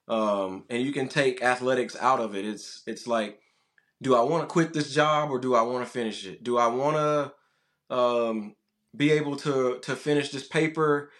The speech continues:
that I have due for this project, or do I press through and finish it? So it's, it's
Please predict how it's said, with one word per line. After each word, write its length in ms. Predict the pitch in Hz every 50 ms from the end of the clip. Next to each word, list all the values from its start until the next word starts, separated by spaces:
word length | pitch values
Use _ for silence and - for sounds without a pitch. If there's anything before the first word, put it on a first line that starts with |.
| _ -
that 100 | 131 131
I 100 | 131 135
have 280 | 143 143 139 135 123 123
due 480 | 135 147 151 151 147 143 139 135 - _ _ _ _ _ _ _
for 200 | _ - 139 139
this 140 | 135 131 131
project, 560 | - - 151 147 147 143 151 156 151 151 - -
or 160 | 127 123 123
do 380 | 127 135 131 131 127 127 131 -
I 120 | 110 120
press 320 | 120 - - 139 131 135 -
through 200 | - 135 131 123
and 100 | 113 110
finish 320 | - 127 120 110 107 -
it? 120 | 87 - -
So 320 | - 135 135 123 117 - _ _ _ _ _ _ -
it's, 380 | 143 143 139 - - - - -
it's 400 | 147 147 147 143 - - - -